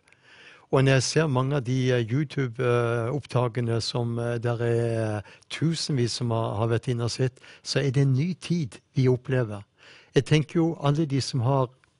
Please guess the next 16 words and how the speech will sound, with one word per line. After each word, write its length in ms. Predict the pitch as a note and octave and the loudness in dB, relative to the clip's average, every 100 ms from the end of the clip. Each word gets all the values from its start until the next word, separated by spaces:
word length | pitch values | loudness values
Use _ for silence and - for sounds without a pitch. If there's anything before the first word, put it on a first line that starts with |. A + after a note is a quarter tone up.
| - | -6
hvis 200 | C#3 - | -4 0
vi 80 | C#3+ | 2
går 320 | C#3+ D3 B2+ - | 4 4 2 -4
mange 280 | C#3 C#3 C3 | -2 0 0
tiår 260 | C#3+ C3 A#2+ | 2 2 0
tilbake, 440 | A#2+ A#2+ A2+ - | 0 0 -2 -4
som 180 | A#2 D3 | -4 -2
reiste, 640 | C#3 C#3+ B2+ - - F#3+ D#3+ - - _ | 2 2 2 -2 -2 0 0 -8 -20 _
de 100 | D3 | -2
talte 460 | - C#3+ C#3 - D3+ | 2 2 2 0 -4
for, 380 | - C#3+ C3+ C3 | 0 0 2 2
eh, 420 | C3+ C3 B2+ A2 - _ _ - | 4 4 4 0 -6 _ _ -2
femti, 640 | C#3+ C3+ - D3+ D3 C#3+ - _ _ _ _ _ _ D3+ | 0 0 -2 0 0 0 -6 _ _ _ _ _ _ 2
noen 180 | D3 | 4
steder 340 | C3+ D3 C#3 C3 | 4 4 4 6
hundre. 560 | B2 C#3 B2+ C#3+ E3+ | 4 2 2 2 0